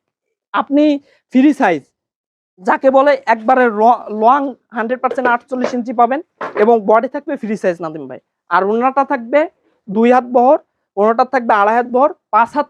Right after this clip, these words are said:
থাকবে, পাঁচ হাত হান্ড্রেড পার্সেন্ট থাকবে। এটা হচ্ছে ওড়নাটা। ওড়নাটা কিছুটা হচ্ছে জামার ডিজাইন এবং সাইডে কিন্তু খুবই সুন্দর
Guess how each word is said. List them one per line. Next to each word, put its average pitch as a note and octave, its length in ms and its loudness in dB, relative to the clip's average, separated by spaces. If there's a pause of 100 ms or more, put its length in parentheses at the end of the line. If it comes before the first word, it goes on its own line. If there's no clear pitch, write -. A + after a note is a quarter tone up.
থাকবে, E3+ 220 -8
পাঁচ A3 320 -2
হাত D4+ 160 -2
হান্ড্রেড C#4 300 -2
পার্সেন্ট C#4 360 -4
থাকবে। C4 320 -6
এটা A#3 180 0
হচ্ছে A#3+ 200 0
ওড়নাটা। F#3+ 360 -2 (280)
ওড়নাটা C4+ 380 2
কিছুটা C#4 600 -6
হচ্ছে D4+ 240 -2
জামার A#3+ 400 0 (280)
ডিজাইন C4+ 320 0 (280)
এবং A#3 300 0 (120)
সাইডে B3 380 -2
কিন্তু C4+ 200 -6
খুবই C4 300 -4
সুন্দর C4+ 420 -2